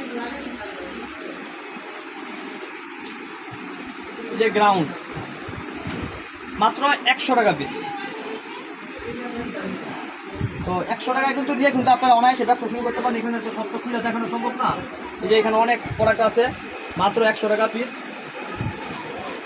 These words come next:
প্রত্যেকটা প্রোডাক্টই আপনার এরকম পলি করা থাকবে, one by one পলি করা থাকবে।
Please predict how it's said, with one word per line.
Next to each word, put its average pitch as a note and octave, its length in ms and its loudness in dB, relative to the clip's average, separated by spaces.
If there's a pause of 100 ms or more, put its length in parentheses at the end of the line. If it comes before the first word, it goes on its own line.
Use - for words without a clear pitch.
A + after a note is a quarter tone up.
(300)
প্রত্যেকটা A#3+ 400 0
প্রোডাক্টই A3+ 360 0
আপনার A#3 220 -2
এরকম G#3+ 320 0
পলি A#3+ 160 6
করা A3 180 8
থাকবে, G3 300 4
one G3+ 100 8
by G#3+ 60 6
one G#3+ 140 6
পলি A3+ 120 8
করা A3 160 4
থাকবে। G#3+ 300 0